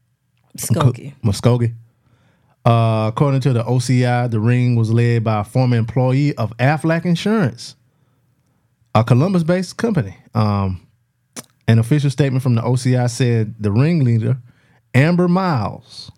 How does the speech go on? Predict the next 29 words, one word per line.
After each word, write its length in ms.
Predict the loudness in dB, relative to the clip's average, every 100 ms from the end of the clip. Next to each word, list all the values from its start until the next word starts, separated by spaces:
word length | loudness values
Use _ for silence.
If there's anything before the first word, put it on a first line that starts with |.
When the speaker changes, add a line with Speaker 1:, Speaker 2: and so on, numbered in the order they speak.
| -2
Speaker 2:
guess 260 | 2 2 0
the 100 | 0
race, 540 | 0 -2 -8 -16 -18 _ _ _ _ -10
started 420 | 0 2 2 -2
sending 540 | -2 0 2 0 -2 -8 -4
claims 400 | 0 2 2 0
to 120 | -2
Aflac 580 | 0 0 0 -2 -2 -4
for 80 | -2
medical 400 | 2 0 0 -2
treatment 460 | 0 -2 0 -4 -8 _ _ _ _ -2
at 160 | 2 4
multiple 400 | 2 0 -4 -2
facilities 600 | -2 2 2 2 2 2
in 320 | 0 -2 0
May 220 | 2 0
twenty 320 | -2 0 2
eighteen 480 | 0 -2 0 2 0
through 200 | -2 -4 0
April 460 | 0 -2 -8 -14 -4
twenty 280 | 0 0
twenty-one. 500 | 0 0 0 -2 -4
Damn, 260 | 0 0 0
three 220 | -2 0
years. 420 | 0 -2 -8 -18 _ _ _ _ _ -2
Almost 320 | 0 0 -2
exactly 400 | -2 -2 -2 -6
three 180 | -8 -8
years. 280 | -8 -12